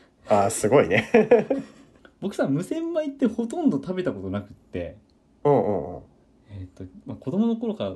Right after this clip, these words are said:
Speaker 2: まあ、基本的にお米はシャカシャカって研いで。
Speaker 1: うん、そうだね。
Speaker 2: で、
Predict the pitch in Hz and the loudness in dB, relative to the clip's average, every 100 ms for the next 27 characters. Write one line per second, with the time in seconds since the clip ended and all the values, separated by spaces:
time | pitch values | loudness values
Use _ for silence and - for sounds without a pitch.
0 | - 110 95 - _ - 165 202 214 269 | -8 -10 -10 -12 _ -12 -4 -2 2 2
1 | 226 139 127 131 185 107 - _ _ - | 2 0 -2 0 0 -2 -8 _ _ -12
2 | 127 117 113 104 101 123 107 95 104 82 | -10 -10 -6 -6 -6 -4 -4 -2 -4 -6
3 | - _ _ _ - 110 90 - 85 71 | -16 _ _ _ -2 0 0 -4 -8 -6
4 | 82 131 - _ _ - | -8 -10 -12 _ _ -18